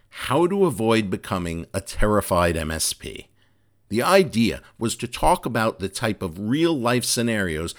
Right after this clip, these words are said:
that scared the hell out of M S P owners and to help them change things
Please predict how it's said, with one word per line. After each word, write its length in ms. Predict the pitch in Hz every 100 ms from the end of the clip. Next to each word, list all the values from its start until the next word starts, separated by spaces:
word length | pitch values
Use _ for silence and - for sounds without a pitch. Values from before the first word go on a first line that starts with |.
| -
that 180 | 104 101
scared 380 | - - 120 98
the 80 | 85
hell 360 | - 139 160
out 140 | 101 80
of 100 | 85
M 140 | 82
S 120 | 78
P 180 | - 95
owners 420 | 123 107 71 76 - -
and 140 | 127 123
to 100 | 139
help 320 | 120 202 196
them 200 | 156 131
change 600 | - - 170 170 180 - -
things 440 | 71 60 -